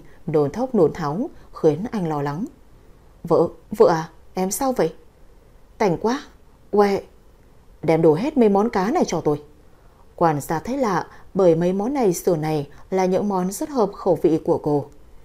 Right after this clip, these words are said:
Nhưng phu nhân chả phải rất thích món này sao, ông chủ? Tôi bảo đem đổ thì đổ đi, lát tôi sẽ hỏi cô ấy sau. Nấu cho tôi một bát cháo, lát tôi sẽ đút cho cô ấy ăn.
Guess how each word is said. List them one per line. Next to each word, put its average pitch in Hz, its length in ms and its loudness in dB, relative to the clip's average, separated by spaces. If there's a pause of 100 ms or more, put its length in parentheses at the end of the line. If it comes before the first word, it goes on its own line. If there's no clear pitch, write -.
(440)
Nhưng 214 240 6
phu 226 120 8
nhân 170 240 2 (240)
chả 208 200 -4
phải 403 220 2
rất 269 180 -2
thích 339 160 -2
món 226 260 2
này 269 160 2
sao, 196 280 -4 (160)
ông 277 180 0
chủ? 185 240 4 (840)
Tôi 160 120 4
bảo 151 160 4
đem 170 160 0
đổ 147 180 0 (140)
thì 196 120 2
đổ 156 180 6
đi, 151 200 -2 (300)
lát 180 200 0
tôi 180 160 4
sẽ 247 180 -4
hỏi 190 220 2
cô 160 60 4
ấy 165 100 2
sau. 143 220 -8 (640)
Nấu 151 240 2
cho 170 120 0
tôi 165 220 4
một 170 160 4
bát 226 160 -2
cháo, 190 360 -6 (240)
lát 180 220 2
tôi 180 180 2
sẽ - 140 -2
đút 285 220 0
cho 196 180 -2
cô 165 60 0
ấy 160 100 0
ăn. 147 140 -4